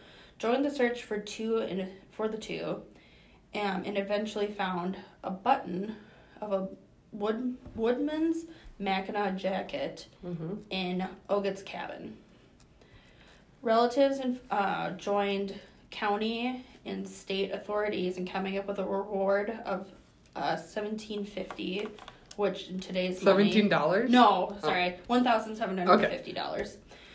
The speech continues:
Speaker 1: which today would be about fifty-one thousand dollars.
Speaker 2: Oh, that's good.
Speaker 1: Yeah.
Speaker 2: Okay.
Speaker 1: So this area of the North Woods by Black Duck, Minnesota,
Speaker 2: Okay, I was
Speaker 1: Beltrami
Speaker 2: wondering where the
Speaker 1: County,
Speaker 2: heck this is.
Speaker 1: Yep. Um, was known to be dangerous.
Speaker 2: Ooh.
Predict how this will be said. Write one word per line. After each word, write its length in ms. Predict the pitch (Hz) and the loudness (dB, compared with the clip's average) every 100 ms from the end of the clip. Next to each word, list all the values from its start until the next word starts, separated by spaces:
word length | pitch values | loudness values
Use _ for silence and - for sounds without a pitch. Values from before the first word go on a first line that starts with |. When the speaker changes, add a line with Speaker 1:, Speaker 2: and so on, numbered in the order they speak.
| - - - | -20 -14 -2
Speaker 1:
which 300 | 202 - - | -2 0 0
today 180 | 208 | 2
would 100 | 196 | 4
be 100 | 185 | 2
about 360 | 185 175 - - | 2 0 -2 -8
fifty-one 460 | - 196 180 165 - | -4 -4 -2 -4 -4
thousand 340 | 98 - 165 | -6 -6 -8
dollars. 460 | - - - 220 - | -8 -6 -6 0 8
Speaker 2:
Oh, 240 | 392 285 | 8 8
that's 140 | 294 - | 4 2
good. 400 | 349 302 165 - | 4 4 4 -2
Speaker 1:
Yeah. 140 | 202 - - - - | -4 -4 -12 -20 -20
Speaker 2:
Okay. 260 | - 233 247 - - - - - - - - | -6 -4 -4 -10 -20 -18 -18 -18 -20 -20 -6
Speaker 1:
So 180 | 233 | -2
this 220 | 226 269 269 | 2 2 2
area 400 | 254 269 294 294 | 4 4 4 4
of 240 | 214 208 | 4 4
the 60 | 202 | 2
North 280 | 196 196 - | 0 0 -2
Woods 460 | 156 165 180 - - - | 0 0 -2 -6 -16 -6
by 140 | 180 | -6
Black 440 | 180 185 190 202 - | -2 0 0 -2 -4
Duck, 260 | - - | -6 -6
Minnesota, 720 | 180 165 185 175 143 131 175 170 | -6 -6 -4 -2 -2 0 0 2
Speaker 2:
Okay, 160 | 180 | 4
I 100 | 131 | 4
was 100 | 165 | 6
Speaker 1:
Beltrami 100 | 208 | 8
Speaker 2:
wondering 240 | 214 180 160 | 8 8 6
where 160 | 156 | 4
the 60 | 151 | 4
Speaker 1:
County, 100 | 165 156 | 4 0
Speaker 2:
heck 120 | - | -2
this 220 | 160 160 | -6 -4
is. 260 | 156 156 196 | -6 -6 -4
Speaker 1:
Yep. 240 | 190 - - - - - - | -4 -4 -12 -20 -20 -20 -2
Um, 240 | 214 202 196 | 2 4 2
was 200 | 190 185 | 0 -2
known 220 | 185 220 | -2 -2
to 80 | 185 | -4
be 100 | 160 | -8
dangerous. 800 | - - 185 - - - - - | -8 -10 -10 -8 -12 -12 -16 -16
Speaker 2:
Ooh. 40 | - | -14